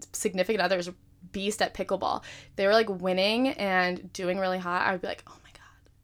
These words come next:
Like, I find that as a turn on for me, and that's not even anything sexual. Other things, like, <laughs> actually, my guy friend makes fun of me all the time. Uh, he's, like, says all the time that, like, I'm into negging, which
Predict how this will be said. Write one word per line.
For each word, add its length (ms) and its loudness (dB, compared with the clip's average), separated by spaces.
Like, 280 -2
I 180 6
find 240 4
that 300 -8
as 240 -2
a 40 -4
turn 220 -6
on 200 0
for 180 -2
me, 340 0
and 100 -4
that's 220 -2
not 300 4
even 280 -4
anything 420 -4
sexual. 540 -6
Other 220 8
things, 380 0
like, 260 2
<laughs> 100 6
actually, 340 -2
my 160 0
guy 240 2
friend 240 -4
makes 200 -10
fun 120 -8
of 60 -8
me 60 -6
all 100 -6
the 80 -8
time. 260 -4
Uh, 220 6
he's, 340 2
like, 340 0
says 280 -2
all 80 2
the 120 0
time 220 -6
that, 120 -8
like, 260 -2
I'm 180 0
into 220 -4
negging, 640 0
which 400 -4